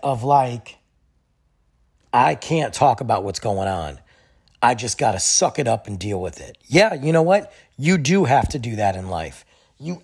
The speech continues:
absolutely have to suck it up. This morning, I did not wanna get up. I wasn't feeling good. <clears throat> And I did, I just wanted to lay back down.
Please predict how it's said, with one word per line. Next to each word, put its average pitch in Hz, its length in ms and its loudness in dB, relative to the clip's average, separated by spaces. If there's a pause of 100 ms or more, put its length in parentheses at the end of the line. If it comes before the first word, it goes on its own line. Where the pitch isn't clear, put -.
absolutely 165 760 -2
have 127 180 -2
to - 100 -8
suck - 300 -2
it 147 80 -2
up. 113 220 -4
This 180 280 2
morning, 151 460 -2 (400)
I 147 160 4
did 127 220 -6
not 127 500 0
wanna 113 220 -2
get 101 180 -4
up. 78 240 -8 (1000)
I - 20 -4
wasn't 101 280 -6
feeling 185 340 4
good. 180 300 4 (1200)
<clears throat> 101 400 2 (200)
And 120 140 0
I 147 60 6
did, 139 220 0
I 123 180 2
just 120 180 -2
wanted 139 240 0
to 127 60 -6
lay 120 160 -2
back 107 400 0
down. 82 260 -4